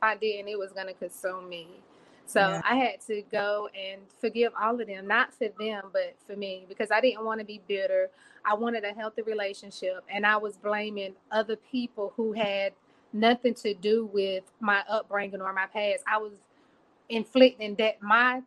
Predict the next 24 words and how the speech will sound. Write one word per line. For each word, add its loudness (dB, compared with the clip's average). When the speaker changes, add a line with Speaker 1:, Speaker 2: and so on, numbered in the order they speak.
Speaker 1:
toxin -4
into -14
them, -16
and -2
it -2
wasn't 2
healthy. -14
Speaker 2:
Yeah. 6
How, 8
how 6
old 6
is 4
your 2
father 0
now? -6
Speaker 1:
He's -2
fifty-eight. -4
Speaker 2:
Fifty-eight. 0
You're 4
forty. 2
So 4
he 6
was 2
seventeen. 2